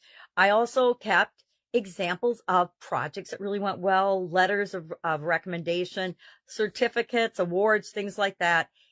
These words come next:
in a binder. So when I went from job to job and, and I switched companies, uh, you know, several times in my career, uh, my corporate career,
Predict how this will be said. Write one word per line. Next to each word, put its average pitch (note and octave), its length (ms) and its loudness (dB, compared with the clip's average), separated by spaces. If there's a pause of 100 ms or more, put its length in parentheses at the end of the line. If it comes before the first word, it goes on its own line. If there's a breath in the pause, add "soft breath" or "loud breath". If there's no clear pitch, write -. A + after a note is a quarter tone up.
(140)
in G3 340 -4
a E3+ 300 0 (260)
binder. G3+ 720 2 (180 loud breath)
So - 180 -12
when A#3 120 -2
I A3 40 -2
went C#4 180 -4
from G#3+ 140 -8
job G#3 240 -2
to F#3 60 -8
job G3 280 0
and, E3 180 -8 (320)
and E3 380 -6 (120)
I E3+ 320 -6
switched - 460 -12 (240)
companies, F#3+ 680 -4 (380)
uh, G3 60 -10 (180)
you A#3 100 -8
know, G3 120 -6
several A3 360 -2
times E3+ 320 -4
in F3 80 -6
my D#3 140 -6
career, D3+ 500 -4 (560 soft breath)
uh, D#3+ 80 -10
my D#3 140 -2
corporate A2+ 400 0
career, C#3+ 320 -6